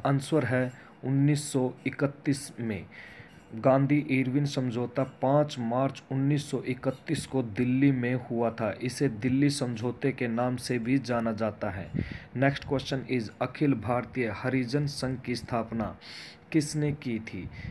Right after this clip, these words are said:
इसका आंसर है महात्मा गांधी ने। उन्नीस सौ बत्तीस में अखिल भारतीय हरिजन संघ की स्थापना महात्मा गांधी ने की थी। अब चलते हैं नेक्स्ट क्वेश्चन की तरफ।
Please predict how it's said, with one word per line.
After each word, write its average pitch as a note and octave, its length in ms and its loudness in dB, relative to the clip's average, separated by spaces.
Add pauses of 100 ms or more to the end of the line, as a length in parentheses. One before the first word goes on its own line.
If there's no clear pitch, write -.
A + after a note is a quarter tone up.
इसका B2+ 320 0 (180)
आंसर C3 400 2
है G2+ 200 -4 (120)
महात्मा C3 480 0 (140)
गांधी A#2+ 320 0
ने। F#2+ 160 -6 (380)
उन्नीस D3+ 400 4
सौ C#3+ 100 4
बत्तीस C3+ 540 0
में C#3 160 2
अखिल C#3+ 440 2
भारतीय A#2+ 420 -2
हरिजन B2+ 500 0
संघ B2+ 280 -4
की A#2+ 140 -4
स्थापना A#2 480 -4
महात्मा A#2+ 540 -2 (100)
गांधी A2+ 320 -2
ने A2 160 -2
की F#2 160 -8
थी। D#2+ 200 -14 (480)
अब C#3+ 220 -2
चलते C3+ 300 0
हैं C3 180 2 (160)
नेक्स्ट A#2+ 240 -2
क्वेश्चन B2 400 -4
की A2+ 120 -6
तरफ। F#2 260 -8